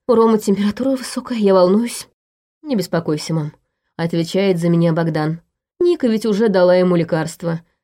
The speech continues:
а на завтра я договорюсь о приеме у врача. Все хорошо, поезжай, отдохни.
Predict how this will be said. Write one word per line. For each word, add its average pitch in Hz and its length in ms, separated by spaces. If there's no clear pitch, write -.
а 165 80
на 240 140
завтра 339 320
я 302 120
договорюсь 254 600
о 208 80
приеме 190 420
у - 20
врача. 165 480
Все - 180
хорошо, 175 460
поезжай, 214 500
отдохни. 170 480